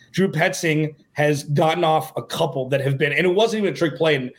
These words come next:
and, and we'll, we'll go to the other side after this. It's not even about a trick play. It's about properly run R P Os. It's about knowing the offense so well that you have this. You're like, "All right, we're gonna set him up with this for a series or two series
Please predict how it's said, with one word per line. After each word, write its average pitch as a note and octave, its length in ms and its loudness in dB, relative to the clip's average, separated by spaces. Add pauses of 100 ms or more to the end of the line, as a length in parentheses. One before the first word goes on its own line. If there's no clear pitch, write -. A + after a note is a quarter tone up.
(140)
and, C#3+ 120 2
and C#3 220 2
we'll, C#3 160 2
we'll D#3+ 100 2
go F3 100 2
to D#3 60 0
the D#3 80 4
other C#3+ 100 2
side C#3 220 0
after B2+ 200 -2
this. G3+ 280 0 (340)
It's F#3+ 180 -12
not G#3 200 2
even B3 140 0
about D#3 300 2
a C3 40 -6
trick - 380 -4
play. C#3+ 220 0
It's C#3 160 -2
about C#3 500 -2 (400)
properly G3 580 2
run C#3+ 720 2
R D3+ 200 2
P C3+ 280 -2
Os. F3+ 480 0 (280)
It's D#3+ 160 0
about F3+ 360 2
knowing F3 440 2
the G#3+ 180 0
offense D3 500 0
so D#3 300 2
well C3+ 380 0
that C3 180 -2
you C#3 140 0
have D#3+ 280 0
this. C3 160 -6
You're C#3+ 80 0
like, C3+ 160 0
"All D#3 100 2
right, D#3 60 4
we're C3+ 60 -6
gonna C#3+ 140 -6
set E3 180 0
him F3+ 80 0
up F3+ 80 0
with F#3+ 100 -2
this F3 200 0
for G3 100 2
a G3 60 0
series C#3 600 -2 (320)
or D3+ 80 2
two F3+ 220 0
series C3+ 520 -2